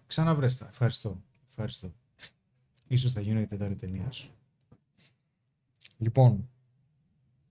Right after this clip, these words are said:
Speaker 2: θα πιάσω ένα-ένα. Από εδώ.
Speaker 1: Καλά, μην τα πεις
Speaker 2: Ε,
Speaker 1: όλα.
Speaker 2: τα,
Speaker 1: Μα
Speaker 2: τα, τα σημαντικά θα πω, βέβαια.
Speaker 1: Ναι.
Speaker 2: Στεφανία Παπ.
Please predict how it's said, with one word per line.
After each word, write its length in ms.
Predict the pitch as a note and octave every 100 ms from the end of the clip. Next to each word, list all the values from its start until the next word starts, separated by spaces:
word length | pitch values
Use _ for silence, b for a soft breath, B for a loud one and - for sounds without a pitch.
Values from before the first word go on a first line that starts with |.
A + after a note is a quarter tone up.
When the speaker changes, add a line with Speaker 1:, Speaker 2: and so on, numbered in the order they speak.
| _
Speaker 2:
θα 160 | - B2+
πιάσω 260 | - D3 C3
ένα-ένα. 440 | B2+ A#2+ G#2 F2+ _ _ _ _ _
Από 180 | A#2 A#2
εδώ. 260 | A#2 A#2+ - _ b b b b _ _ _ _ _ _ _
Speaker 1:
Καλά, 240 | F#3+ F#3
μην 100 | B2+
τα 100 | B2 B2
πεις 100 | B2
Speaker 2:
Ε, 60 |
Speaker 1:
όλα. 220 | B2 B2 B2+
Speaker 2:
τα, 180 | C3 C3 - _
Speaker 1:
Μα 380 | F3 F#3+ G3 G3+ F#3
Speaker 2:
τα, 100 | G3 - -
τα 100 | G3+
σημαντικά 380 | A3+ G#3+ G3
θα 100 | B2+
πω, 100 | - G#2+
βέβαια. 280 | C3 F#2+ - -
Speaker 1:
Ναι. 320 | G3 D3 F#2+ -
Speaker 2:
Στεφανία 520 | - D3 D3 E3 F3+
Παπ. 260 | - C3+